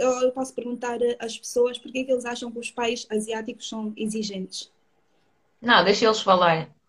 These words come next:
Speaker 2: Oi,
Speaker 1: É?
Speaker 2: Alex! Olha o Alex apareceu. <laughs>
Speaker 1: Ai,
Speaker 2: Ei!
Speaker 1: que lindo!
Speaker 2: Minha líder que não, não co-, é líder, mas é só de boca, não tem... não entra na célula. Inacreditável, mas ok, deixemos isso pra lá. <laughs>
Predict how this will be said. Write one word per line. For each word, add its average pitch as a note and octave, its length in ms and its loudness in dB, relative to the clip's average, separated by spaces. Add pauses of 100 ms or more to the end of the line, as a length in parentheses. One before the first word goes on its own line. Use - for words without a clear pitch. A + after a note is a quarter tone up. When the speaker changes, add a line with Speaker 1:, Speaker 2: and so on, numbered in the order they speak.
(180)
Speaker 2:
Oi, D4+ 180 10
Speaker 1:
É? D#4+ 40 10
Speaker 2:
Alex! D#4 640 10
Olha B3+ 200 10
o - 20 6
Alex A#3+ 240 6
apareceu. G#3+ 480 2
<laughs> - 60 -8 (2750)
Speaker 1:
Ai, C4+ 380 12
Speaker 2:
Ei! F#3+ 320 8
Speaker 1:
que F#3+ 100 0
lindo! C#4 600 0 (260)
Speaker 2:
Minha A3 320 8
líder A3 560 10
que A3 80 4
não, A#3 320 10
não A#3 280 8
co-, G#3+ 160 10
é - 440 8
líder, D4+ 420 12
mas D4 180 10
é D4 80 8
só D#4 180 10
de D4+ 140 2
boca, B3 400 12
não B3 200 6
tem... C4 160 10
não C#4 120 10
entra C#4 220 10
na B3+ 160 8
célula. G3+ 600 8
Inacreditável, A#3+ 1000 6
mas G3+ 180 6
ok, G3+ 320 8
deixemos G#3+ 400 4
isso G#3+ 180 -4
pra F3+ 160 6
lá. E3 380 6 (100)
<laughs> - 300 0